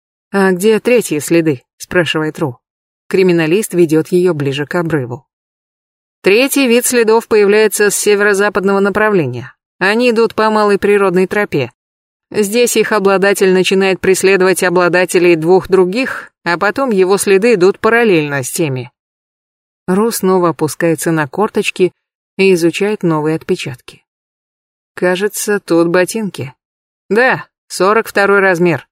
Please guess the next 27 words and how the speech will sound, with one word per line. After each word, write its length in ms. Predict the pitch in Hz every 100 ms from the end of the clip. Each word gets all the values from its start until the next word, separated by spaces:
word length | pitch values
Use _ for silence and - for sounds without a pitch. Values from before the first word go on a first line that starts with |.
| _ _ _ _ -
Тот, 180 | 185 190
кто 200 | - 190
их 200 | 185 -
оставил, 540 | 180 - 214 214 180
появился 580 | - 175 160 175 190 190
спустя 460 | 175 185 180 196 190
некоторое 580 | 180 190 196 185 185 175
время 400 | 190 233 175 131
после 360 | 147 139 165
первых 360 | 175 165 165 165
двух". 340 | 175 131 _ _ _ _ _ _ _ -
Он 240 | 220 214
ведет 400 | 170 165 160 165
Ру 180 | 165 180
к 60 | -
краю 340 | - 151 143
скалы. 520 | - - 170 156 120 _ _ _ _ _ _ _ _ _
"Признаки 460 | - 208 202 196 202
борьбы 560 | 185 196 196 214 180 127 _ 180
здесь, 380 | 180 214 185
на 120 | 165 151
земле. 440 | 160 170 151 - _ _ _ _ _ -
Сдвинутые 640 | 180 196 214 190 180 160
камни, 540 | - 185 208 185 170 - _ _ _ _ -
кровавый 400 | 196 196 202 180
след 340 | - 170 185 -
там, 360 | 180 170 160